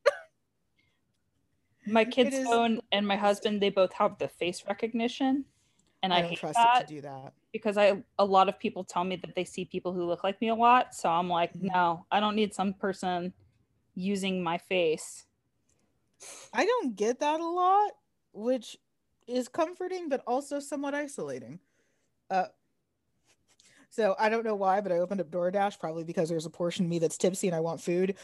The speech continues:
Speaker 1: But there's two place-, there's three places that I was recommended, which is Thigh Stop, which is Wingstop's new, uh, chicken thigh only brand, because chicken wings are too expensive right now.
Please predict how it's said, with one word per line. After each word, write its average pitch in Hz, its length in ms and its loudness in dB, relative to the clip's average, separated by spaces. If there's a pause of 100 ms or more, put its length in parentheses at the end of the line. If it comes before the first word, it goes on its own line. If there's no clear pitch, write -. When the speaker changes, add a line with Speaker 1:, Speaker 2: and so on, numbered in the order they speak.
(260)
Speaker 1:
But 190 160 8
there's 196 240 8
two 285 180 6
place-, 233 400 8
there's 202 260 6
three 302 320 6
places 196 540 6
that 175 140 6
I 175 80 8
was 175 140 4
recommended, 170 400 0
which 165 160 -2
is 165 200 -4
Thigh 294 300 10
Stop, 160 480 2 (380)
which 190 160 0
is 202 120 2
Wingstop's 202 760 4
new, 185 360 2
uh, 175 80 0
chicken 208 420 0
thigh 180 320 2
only 175 340 -2
brand, 175 400 -4 (200)
because 185 220 0
chicken 214 320 2
wings 196 260 0
are 165 80 -2
too 170 140 -6
expensive 170 500 -2
right 151 160 0
now. 151 260 -6